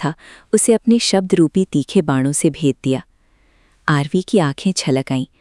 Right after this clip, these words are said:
उसने रूंधे स्वर में कहा, क्यों कर रहे हैं आप मेरे साथ ऐसा?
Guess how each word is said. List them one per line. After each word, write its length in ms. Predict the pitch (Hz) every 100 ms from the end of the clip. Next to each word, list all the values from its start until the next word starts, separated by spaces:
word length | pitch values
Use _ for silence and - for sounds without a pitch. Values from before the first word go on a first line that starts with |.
| _ _ _ -
उसने 300 | 214 247 247
रूंधे 400 | 165 151 143 202
स्वर 280 | - 147 139
में 120 | 139
कहा, 280 | 139 139 175 _ _ _ _ _ _ _ -
क्यों 180 | - 269
कर 180 | 233 170
रहे 260 | 151 160
हैं 140 | 156 151
आप 140 | 143 -
मेरे 200 | 143 143
साथ 280 | - 147 156
ऐसा? 260 | 143 170